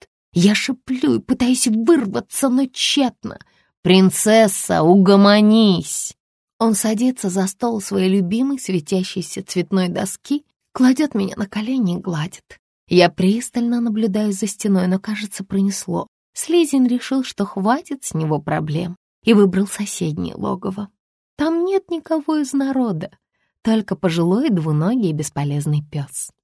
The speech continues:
Собаки видят слизней, но ничего не могут им противопоставить.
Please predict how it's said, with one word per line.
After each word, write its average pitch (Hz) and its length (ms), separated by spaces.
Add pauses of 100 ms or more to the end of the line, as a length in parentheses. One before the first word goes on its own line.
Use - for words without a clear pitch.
(140)
Собаки 269 460
видят 175 420
слизней, 180 580 (300)
но 220 160
ничего 208 480
не 311 140
могут 196 360
им 190 200
противопоставить. 151 1200